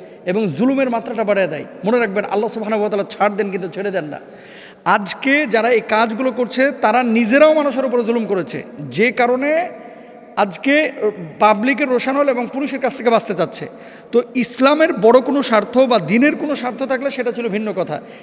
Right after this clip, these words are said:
এখানে দিনের কোনো স্বার্থ নাই, ইসলামের কোনো স্বার্থ নাই। তারা নিজেরা অপরাধী, নিজেদের অপরাধ থেকে বাঁচার জন্য যে কাজগুলো করেছে, সেটার সাজা তারা এখন পাচ্ছে। আল্লাহ ছাড় দেন, আল্লাহ ছেড়ে দেন না। এবার আসেন, মানুষ যখন আমরা ক্ষমতা পাই, তখন কিন্তু আমরা ভুলে যাই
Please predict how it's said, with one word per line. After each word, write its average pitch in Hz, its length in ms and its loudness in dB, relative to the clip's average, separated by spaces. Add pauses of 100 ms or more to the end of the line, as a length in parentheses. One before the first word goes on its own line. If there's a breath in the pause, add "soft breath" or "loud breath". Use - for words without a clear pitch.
এখানে 247 220 0
দিনের 233 280 4
কোনো 254 180 -6
স্বার্থ 220 260 -6
নাই, 262 260 0
ইসলামের 247 340 -4
কোনো 240 140 -6
স্বার্থ 208 260 -4
নাই। 240 220 0 (340 loud breath)
তারা 202 160 6
নিজেরা 214 400 4
অপরাধী, 247 400 2
নিজেদের 233 340 0
অপরাধ 254 420 2
থেকে 247 180 -4
বাঁচার 220 320 -2
জন্য 208 220 0
যে 180 80 0
কাজগুলো 208 360 0
করেছে, 233 420 -2 (280 loud breath)
সেটার 208 280 -2
সাজা 190 340 -2
তারা 180 200 -2
এখন 165 240 -6
পাচ্ছে। 160 360 -4 (240 loud breath)
আল্লাহ 180 220 2
ছাড় 180 300 -4
দেন, 208 180 0 (120)
আল্লাহ 175 180 2
ছেড়ে 170 220 0
দেন 147 140 0
না। 131 120 -6 (640 loud breath)
এবার 294 140 6
আসেন, 175 260 -2 (680)
মানুষ 226 400 -2
যখন 262 200 -4
আমরা 233 180 -4
ক্ষমতা 196 400 -4
পাই, 160 400 -4
তখন 226 220 -6
কিন্তু 214 180 -4
আমরা 196 140 0
ভুলে 190 260 0
যাই 147 260 -4